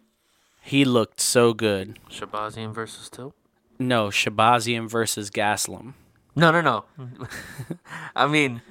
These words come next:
Speaker 2: uh, well, okay.
Speaker 1: If you're moving,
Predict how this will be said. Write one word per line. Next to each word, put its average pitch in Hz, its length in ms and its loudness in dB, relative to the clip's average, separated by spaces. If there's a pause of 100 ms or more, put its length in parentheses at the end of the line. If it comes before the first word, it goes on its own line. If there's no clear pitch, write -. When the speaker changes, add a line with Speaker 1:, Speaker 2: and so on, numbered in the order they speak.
(140)
Speaker 2:
uh, 131 220 -2
well, 180 340 0 (1600)
okay. 113 420 -2 (200)
Speaker 1:
If 160 180 2
you're 175 100 8
moving, 170 460 4